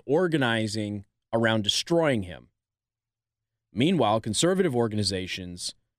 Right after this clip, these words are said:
have clearly and definitively said that he is one of them and one of the more conservative members of the House. John Birch Society,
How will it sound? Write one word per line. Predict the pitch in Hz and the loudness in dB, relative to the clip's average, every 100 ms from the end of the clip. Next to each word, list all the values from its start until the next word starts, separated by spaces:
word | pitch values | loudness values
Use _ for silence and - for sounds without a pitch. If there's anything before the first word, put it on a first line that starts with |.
| _ - | _ 0
have | 107 - | 0 0
clearly | - - 120 170 269 175 92 - - | -14 -6 0 2 4 2 -2 -10 -6
and | 120 104 | -4 -2
definitively | 98 - 208 202 170 165 | -2 0 2 2 2 0
said | - 175 127 85 76 _ _ _ _ _ _ _ _ _ _ | 2 2 2 0 -4 _ _ _ _ _ _ _ _ _ _
that | 107 101 | -2 0
he | - 160 | 0 2
is | 139 110 | 2 -2
one | 98 113 147 | -2 0 2
of | 147 113 104 | 2 0 -2
them | 110 - _ _ _ _ _ - | -2 -2 _ _ _ _ _ -4
and | 110 | -2
one | 117 131 | 0 0
of | 117 | 2
the | 117 | 2
more | 113 123 143 | 2 0 0
conservative | 143 120 151 135 127 117 | 0 0 0 2 2 2
members | 113 110 104 98 | 2 2 0 -2
of | |
the | 95 | -4
House. | - 78 - - - _ _ _ _ _ _ _ _ _ _ _ _ _ _ _ | -4 -4 -4 -8 -10 _ _ _ _ _ _ _ _ _ _ _ _ _ _ _
John | 131 139 | 0 2
Birch | 135 151 - | 2 0 0
Society, | 117 120 92 82 | 0 0 0 -4